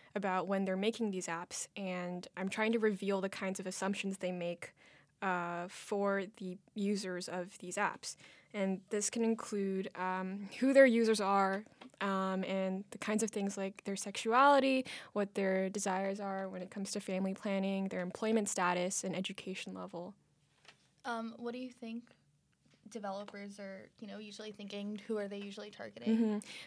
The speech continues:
Speaker 1: That's a really good question. So I think I, what I found was that most of these developers are thinking in terms of heterosexual women who have a partner who's male and who can get them pregnant, um, <laughs> and they have a decent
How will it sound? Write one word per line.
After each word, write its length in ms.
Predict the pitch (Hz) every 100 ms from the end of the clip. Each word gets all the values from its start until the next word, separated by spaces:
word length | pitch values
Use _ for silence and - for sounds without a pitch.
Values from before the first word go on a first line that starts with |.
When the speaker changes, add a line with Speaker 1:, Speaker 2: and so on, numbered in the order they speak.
| -
Speaker 1:
That's 140 | 208
a 40 | 226
really 180 | 226
good 120 | 226 208
question. 480 | 220 214 - 196
So 180 | 196 202
I 120 | 196
think 420 | 202 - 233 240 - - - - -
I, 240 | 208 208 214
what 160 | - 208
I 100 | 202
found 320 | 214 208 196
was 280 | 190 190 190
that 380 | 196 185 185 -
most 360 | 208 202 -
of 60 | 240
these 220 | 220 214 - _ -
developers 760 | 202 190 185 190 202 190 190 - _ _ _ _ -
are 340 | 214 208 220
thinking 420 | 226 226 202 202 190
in 100 | 190
terms 320 | 208 196 196
of 200 | 190 -
heterosexual 760 | - 208 190 196 196 190 208 190
women 400 | 185 196 220 247 - - - - -
who 360 | 202 196 190
have 320 | - - 196 202
a 120 | 196 -
partner 420 | - 180 190 190
who's 300 | 202 185 196
male 320 | 196 180 185
and 140 | 196 196
who 80 |
can 180 | 214 202
get 180 | 196 185
them 160 | 208 202
pregnant, 640 | - 175 196 190 226 - - - - -
um, 420 | 202 196 190 190 -
<laughs> 40 |
and 520 | 254 254 240 208 202
they 160 | 202 196
have 320 | 220 202 196
a 60 | 208
decent 520 | 202 202 214 208 196